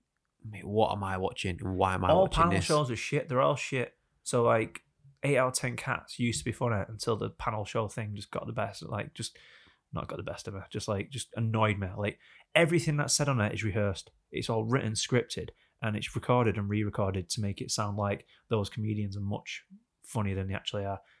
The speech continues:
Speaker 2: They're all funny comedians, but none of them are that talented to the point where you're absolutely
Speaker 1: Off the
Speaker 2: zinging
Speaker 1: cuff.
Speaker 2: off, like, just a material, like, off the cuff, like, bang, bang, bang, just absolutely nailing
Speaker 1: Oh,
Speaker 2: material.
Speaker 1: no. We don't have to re-record this, and, you know, we're pretty, uh,
Speaker 2: Well, we're pretty good.
Speaker 1: yeah.
Speaker 2: You know, I mean, this is
Speaker 1: Probably get a
Speaker 2: never
Speaker 1: job on
Speaker 2: gonna
Speaker 1: eight out of ten Cats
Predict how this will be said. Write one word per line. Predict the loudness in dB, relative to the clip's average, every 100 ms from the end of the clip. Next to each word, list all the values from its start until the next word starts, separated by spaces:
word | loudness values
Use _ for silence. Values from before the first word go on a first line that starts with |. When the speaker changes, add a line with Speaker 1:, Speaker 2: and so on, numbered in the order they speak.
| _ -2
Speaker 2:
They're | 0
all |
funny | 2 0
comedians, | 2 0 2 0 -2
but | -2 0
none | 0
of | 2
them | 2
are |
that | 2 0
talented | -2 -4 -2 -4
to | -4
the | -6
point | -4 -2
where | -2 -2 -6 -14
you're | -2 0
absolutely | 0 2 2 2
Speaker 1:
Off | 2
the | 6
Speaker 2:
zinging | 6 6 4
Speaker 1:
cuff. | 4
Speaker 2:
off, | 2
like, | 2 0 -4 _ -18
just | -12 -12 2
a | 4 4
material, | 2 2 4 6 6 4
like, | 2
off | 0 0
the | -2
cuff, | 0 0
like, | -2
bang, | 0 0
bang, | 0 0
bang, | 2 2 0
just | -4
absolutely | -8 -6 -6 -2
nailing | -2 -2
Speaker 1:
Oh, | -4
Speaker 2:
material. | -2 2 2
Speaker 1:
no. | 2 -2 -10 _ _
We | 4
don't | 6
have | 6 4
to | 4
re-record | 4 4 4 6
this, | 4 4
and, | 0 -2
you | -2
know, | -4 -2
we're | -4
pretty, | -4 -4 -2
uh, | 0 0 -2 -8 _
Speaker 2:
Well, | 2 4
we're | 4
pretty | 0 -8
good. | -10 -12 -16 -14
Speaker 1:
yeah. | -12 -10 -10 -12 -12
Speaker 2:
You | -10
know, | -8 -8
I | -8
mean, | -8 -4
this | -2 -2 0
is | 2
Speaker 1:
Probably | 6
get | 6
a |
Speaker 2:
never | 6
Speaker 1:
job | 6
on | 8
Speaker 2:
gonna |
Speaker 1:
eight | 6
out | 4
of | 2
ten | -2
Cats | 0 -2 -2 -8 -10